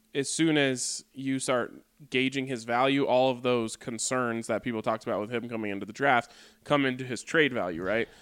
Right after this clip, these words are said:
Teams are saying, "Well, he's small, he's undersized, he got injured in his first year."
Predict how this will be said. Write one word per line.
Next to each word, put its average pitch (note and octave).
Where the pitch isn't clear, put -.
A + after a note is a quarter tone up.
Teams D3
are C3+
saying, B2+
"Well, D3
he's C3+
small, C3+
he's B2
undersized, C3
he A#2+
got A#2
injured F#3+
in D3+
his C3
first C3+
year." B2+